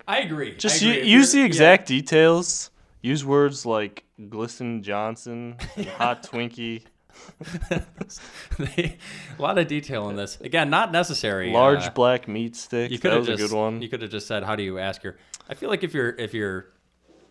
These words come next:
Speaker 1: I don't think there's a bad way to tell them. I think if you are just honest with, uh, you know, hopefully your parents love you no matter who you are.
Speaker 2: We love you, Randy Ben.
Speaker 1: Yeah.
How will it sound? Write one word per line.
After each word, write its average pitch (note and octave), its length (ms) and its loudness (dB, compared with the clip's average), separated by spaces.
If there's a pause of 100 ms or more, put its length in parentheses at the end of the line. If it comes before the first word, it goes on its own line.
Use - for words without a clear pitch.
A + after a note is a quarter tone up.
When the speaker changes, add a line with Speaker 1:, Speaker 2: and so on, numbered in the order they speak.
(640)
Speaker 1:
I - 1300 -18
don't F3+ 100 -4
think F#3 140 -6
there's C3+ 160 -4
a A2 60 -4
bad A2+ 420 -4
way G#2+ 560 -6
to G2+ 80 -14
tell A2 180 -4
them. A#2 160 -8
I A2+ 80 -8
think D3+ 140 -10
if A2+ 140 -8
you A2 260 -6
are G2 100 -6
just G2 300 -10
honest G#2+ 400 -8
with, F2 360 -12 (800)
uh, F2+ 360 -8 (360)
you A3+ 120 -12
know, G#3+ 80 -8
hopefully E3 460 -2
your A#2+ 140 -2
parents A#2 360 -6
love G#2+ 220 -2
you F#2+ 300 -6
no G#2+ 80 -14
matter F#2 420 -8 (840)
who C3 100 -10
you G#2+ 180 -4
are. - 40 -12
Speaker 2:
We A3+ 120 0
love C#3 260 6
you, G2 100 -4
Randy F2+ 300 -6
Ben. E2+ 160 -8
Speaker 1:
Yeah. C#3 200 0